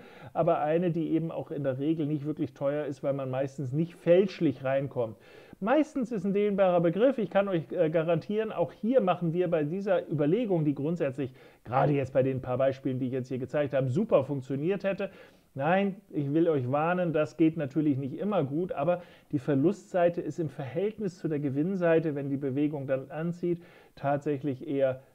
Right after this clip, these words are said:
unausgeprägt, also sprich keine großen Verluste. So, wie sieht's hier am aktuellen Chart hier aus? Gucken wir noch mal den Nasdaq an. Der ist jetzt zumindest in der letzten Bewegung wieder nach unten. Und das ist jetzt etwas, was ich wiederum total cool finde.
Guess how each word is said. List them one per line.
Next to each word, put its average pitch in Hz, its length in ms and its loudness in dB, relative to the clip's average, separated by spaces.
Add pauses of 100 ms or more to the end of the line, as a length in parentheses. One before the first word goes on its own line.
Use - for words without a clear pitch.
(160)
unausgeprägt, 131 960 -2
also 120 200 -4
sprich - 280 -10
keine 127 240 -4
großen 127 380 -4
Verluste. - 480 -12 (760)
So, 190 300 4
wie 233 80 4
sieht's 233 240 2
hier 226 200 0
am 190 200 0 (440)
aktuellen 208 540 2
Chart 202 320 6
hier 202 240 2
aus? 208 180 0
Gucken 208 180 -2
wir 196 40 -4
noch 185 80 0
mal 175 120 4
den 170 120 4
Nasdaq 220 420 0
an. 208 280 -2
Der 190 280 6
ist 196 160 -4
jetzt 202 220 -2
zumindest 208 380 -2
in 185 80 -4
der 175 80 4
letzten 240 380 -2
Bewegung 170 460 2
wieder 180 200 2
nach 147 220 0
unten. 185 240 -4
Und 151 220 -4
das 226 220 6
ist 285 120 0
jetzt 269 180 2
etwas, 220 360 -2
was 196 140 -4
ich 196 120 -4
wiederum 185 380 -4
total 156 400 -2 (100)
cool 254 180 2
finde. 208 340 -2